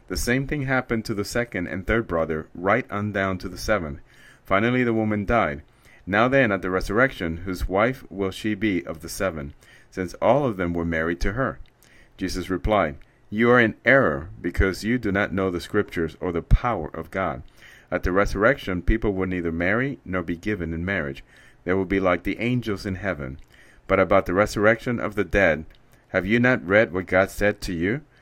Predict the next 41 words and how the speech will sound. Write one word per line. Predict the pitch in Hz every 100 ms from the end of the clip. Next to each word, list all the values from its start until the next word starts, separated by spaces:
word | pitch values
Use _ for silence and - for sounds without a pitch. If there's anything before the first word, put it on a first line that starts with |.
| _ -
'I | -
am | 117 127
the | 113
God | 104 107 107
of | 101
Abraham, | 110 92 87 76 69
the |
God | 78 87 92
of |
Isaac, | 98 117 123 71 -
and | -
the | 85
God | 87 87
of | 85
Jacob'?" | 85 104 101 76 - _ - - -
He | 104
is | 104
not | 107 131
the | 135
God | 107 113 110
of | 95
the | 85
dead, | 78 104 95 69
but | -
of | 85 76
the | 85
living. | 87 90 76 67 - - _ - _
When | 90
the | 90
crowds | - 104 113 -
heard | 143 104
this, | 82 76
they | - 90
were | 90
astonished | 82 - 104 76 73 -
at | 85
his | 87 -
teaching. | 98 82 65 67 - - _ _ _ - - -
The | 92
greatest | 98 98 98
commandment. | - 101 82 76 69